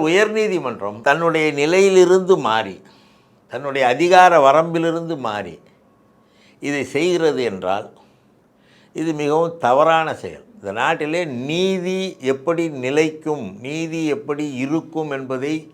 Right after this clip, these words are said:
மக்களுக்கு எடுத்துச் சொல்லுகிற வகையில் நீதி ஒழுங்காக, முறையாக இருக்குமா, நியாயம் முறையாக கிடைக்குமா, நீதிமன்றங்கள் சட்டப்படி நடக்குமா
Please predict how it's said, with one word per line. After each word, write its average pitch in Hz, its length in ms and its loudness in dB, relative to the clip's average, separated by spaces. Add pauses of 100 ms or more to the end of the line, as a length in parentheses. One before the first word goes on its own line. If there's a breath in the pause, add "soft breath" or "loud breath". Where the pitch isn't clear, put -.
(140)
மக்களுக்கு 135 600 -6
எடுத்துச் 143 420 -8
சொல்லுகிற 113 440 -6
வகையில் 101 380 -6 (640 loud breath)
நீதி 143 340 -6 (720)
ஒழுங்காக, 156 480 0 (160)
முறையாக 147 420 2
இருக்குமா, 87 460 -10 (1080 soft breath)
நியாயம் 156 640 2
முறையாக 135 560 2
கிடைக்குமா, 95 440 -8 (240)
நீதிமன்றங்கள் 143 840 -4 (240)
சட்டப்படி 135 520 -4
நடக்குமா 113 480 -6